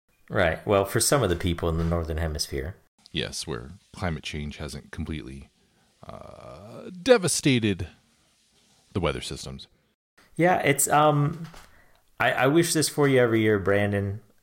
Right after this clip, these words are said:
Speaker 1: and I'll say it out loud this year. I really hope you,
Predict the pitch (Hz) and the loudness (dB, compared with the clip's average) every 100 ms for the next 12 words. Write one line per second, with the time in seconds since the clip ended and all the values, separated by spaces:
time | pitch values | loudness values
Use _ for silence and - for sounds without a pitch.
0 | - 92 98 92 - 120 110 101 - 92 | -6 -2 0 0 4 4 6 4 4 4
1 | 95 87 87 - 85 - 107 160 147 113 | 2 0 -2 -2 -2 0 0 2 2 2
2 | 113 104 98 | 0 -2 -4